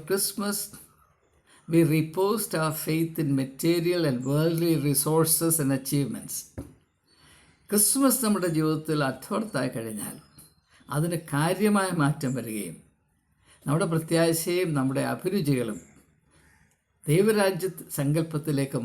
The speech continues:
മാറുകയും ചെയ്യും. ദൈവരാജ്യം എന്ന് പറയുന്നതോ ദൈവത്തെ കേന്ദ്രീകരിച്ചിട്ടുള്ള ജീവിത വീക്ഷണം, അതായത്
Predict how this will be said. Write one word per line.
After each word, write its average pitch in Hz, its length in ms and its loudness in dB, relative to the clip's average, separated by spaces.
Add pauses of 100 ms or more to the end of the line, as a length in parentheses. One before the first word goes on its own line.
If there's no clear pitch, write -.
മാറുകയും 131 600 0
ചെയ്യും. 110 220 -10 (760)
ദൈവരാജ്യം 147 540 4
എന്ന് 139 140 2
പറയുന്നതോ 131 500 -2 (320)
ദൈവത്തെ 202 480 0 (140)
കേന്ദ്രീകരിച്ചിട്ടുള്ള 139 1080 -2 (160)
ജീവിത 131 320 -4 (140)
വീക്ഷണം, 123 400 -10 (1300)
അതായത് 156 400 2